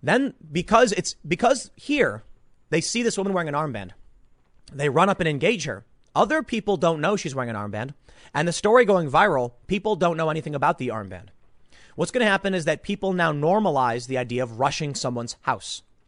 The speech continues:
Sooner or later, as they keep, as they keep going through residential neighborhoods like they did in Springfield and like they do now,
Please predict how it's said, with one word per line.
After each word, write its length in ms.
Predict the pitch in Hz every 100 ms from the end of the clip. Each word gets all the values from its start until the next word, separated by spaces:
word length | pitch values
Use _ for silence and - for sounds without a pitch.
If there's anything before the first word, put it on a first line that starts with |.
| _ _ _ _ _ _
Sooner 320 | - 175 202
or 120 | 226
later, 340 | 208 165 151 190
as 200 | 147 120
they 100 | 139
keep, 260 | - 170 -
as 140 | 143
they 120 | 156
keep 240 | 151 175 180
going 180 | 160 165
through 140 | 151
residential 420 | 143 143 147 156
neighborhoods 460 | 143 127 127 147 139
like 160 | 127
they 100 | 131
did 120 | 127 123
in 60 |
Springfield 540 | 120 - 123 120 156 156
and 80 |
like 100 | 127
they 80 | 120
do 160 | 127 165
now, 300 | 120 104